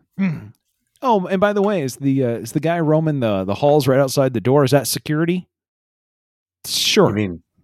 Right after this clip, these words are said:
Speaker 2: <laughs> you mean Fred?
Speaker 1: <laughs> Yeah. Yeah. He's security, right? Not for us. <laughs>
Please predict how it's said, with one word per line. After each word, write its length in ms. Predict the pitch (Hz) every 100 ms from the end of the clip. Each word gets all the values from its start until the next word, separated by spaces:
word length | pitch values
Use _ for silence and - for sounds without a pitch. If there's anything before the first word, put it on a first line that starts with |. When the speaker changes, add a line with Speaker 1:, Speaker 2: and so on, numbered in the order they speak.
| _ _ -
Speaker 2:
<laughs> 600 | - - - - - -
you 80 | 123
mean 140 | 117
Fred? 340 | - - 127 - _ _ _
Speaker 1:
<laughs> 80 | - _ _ _ -
Yeah. 100 | 143 _ _ _ _ _ _ _ _
Yeah. 140 | 214 175 _ -
He's 140 | 240
security, 360 | - 175 247 135
right? 280 | 120 151 170 _ -
Not 200 | 85 95
for 180 | 101 120
us. 340 | 185 - -
<laughs> 40 | -